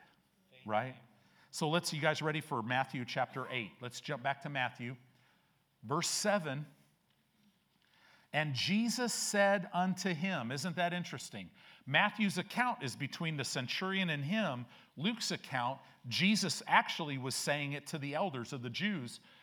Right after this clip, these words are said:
Speaker 2: but he was saying it as if he was talking to the centurion. He said, "I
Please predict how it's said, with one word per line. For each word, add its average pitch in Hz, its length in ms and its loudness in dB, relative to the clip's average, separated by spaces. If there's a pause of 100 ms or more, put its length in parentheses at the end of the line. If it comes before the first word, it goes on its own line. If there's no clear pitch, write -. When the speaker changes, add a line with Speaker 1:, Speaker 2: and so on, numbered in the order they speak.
(200)
Speaker 2:
but 135 120 2
he 170 160 0
was 139 160 -4
saying 208 520 2
it 117 180 -2 (480)
as 139 220 2
if 143 120 -2
he 151 120 -4
was 135 200 -6
talking 175 440 0
to 139 100 -8
the 120 120 -8
centurion. 117 760 -6 (1400)
He 165 100 -2
said, 151 340 2
"I 233 380 8